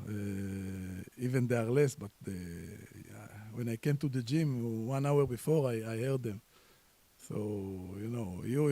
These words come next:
as a player, and I hope it should be message to our players, if, if you are not respect what they are doing,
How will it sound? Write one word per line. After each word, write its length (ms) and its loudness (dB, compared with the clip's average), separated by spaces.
as 180 -2
a 60 -2
player, 500 8
and 180 -6
I 80 -2
hope 140 10
it 100 4
should 140 -4
be 120 -2
message 400 -2
to 140 -4
our 200 0
players, 480 -2
if, 300 -8
if 220 0
you 200 6
are 160 6
not 220 4
respect 440 2
what 180 4
they 80 6
are 120 0
doing, 440 2